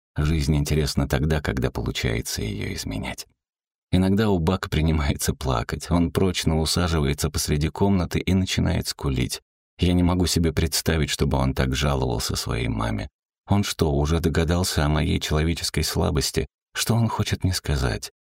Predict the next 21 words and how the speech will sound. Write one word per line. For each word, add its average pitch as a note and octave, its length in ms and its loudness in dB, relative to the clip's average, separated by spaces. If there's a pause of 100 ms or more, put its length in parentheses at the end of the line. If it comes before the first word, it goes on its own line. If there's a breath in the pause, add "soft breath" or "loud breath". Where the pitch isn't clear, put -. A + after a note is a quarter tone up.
(140)
Мне F2+ 200 2
никогда F2 460 2
не E2+ 100 2
нравилась D#2 520 2
спокойная D#2 640 2
жизнь, D2+ 480 2
и D2 60 2
вот D#2 360 0
они, D2 180 2
тревоги. C#2+ 640 0 (220)
У F2 100 4
меня F2 300 4
сплошные D#2+ 560 2
вопросы. D2+ 720 0
То-то - 260 0
бы G2 120 2
я G2 120 2
порадовал F2 500 2
ими D2+ 280 0
мадам D2 400 0
Стена. - 520 -2